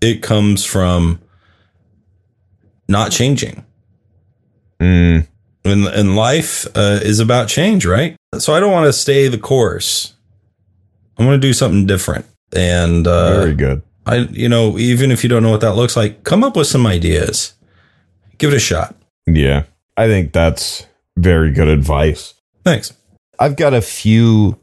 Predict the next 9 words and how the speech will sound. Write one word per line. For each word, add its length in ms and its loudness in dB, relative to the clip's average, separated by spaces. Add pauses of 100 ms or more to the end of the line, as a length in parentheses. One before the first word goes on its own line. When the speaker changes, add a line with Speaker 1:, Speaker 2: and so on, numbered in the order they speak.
(360)
Speaker 2:
goals 440 2
here 360 2 (180)
that 280 0
are 520 2 (440)
certainly 480 0
more 240 2
specific 600 0
and 100 2
more 580 2